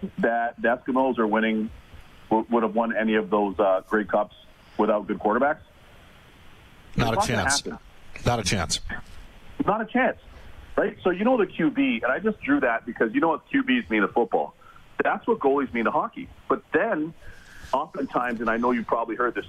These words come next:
Speaker 1: too, when you talk to some hockey personnel, even the managerial and coaches, they, they'll tell you, "Well, I don't know anything about goalies."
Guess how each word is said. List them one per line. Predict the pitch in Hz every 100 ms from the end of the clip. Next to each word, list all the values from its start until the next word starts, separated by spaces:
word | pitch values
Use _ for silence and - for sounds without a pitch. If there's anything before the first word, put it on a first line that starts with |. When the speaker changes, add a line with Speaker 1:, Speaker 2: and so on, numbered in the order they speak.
| -
Speaker 1:
too, | 196 139 139 -
when | 117
you | 110
talk | 110 135 -
to | 127
some | - 113
hockey | 107 -
personnel, | 104 117 107 107 104 113 - - -
even | 139 170
the |
managerial | 156 147 131 131 180 143
and | 117
coaches, | 156 165 131 101
they, | 113
they'll | - 123
tell | - 156
you, | 101
"Well, | 101 95
I | 101
don't | 92
know | 92
anything | 95 82
about | 80 80
goalies." | 98 101